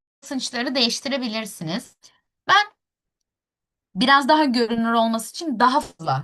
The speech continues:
seçeneğine tıklıyorum. Ve bana diyor ki Design Space, gravür aracını,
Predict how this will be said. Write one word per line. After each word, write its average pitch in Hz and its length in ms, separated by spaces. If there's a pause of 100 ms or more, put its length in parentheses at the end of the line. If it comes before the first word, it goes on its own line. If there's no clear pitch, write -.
seçeneğine 160 680 (160)
tıklıyorum. 277 640 (600)
Ve 370 220 (460)
bana 320 320
diyor 359 340
ki 240 340
Design 214 360
Space, - 540 (920)
gravür 320 540
aracını, 190 680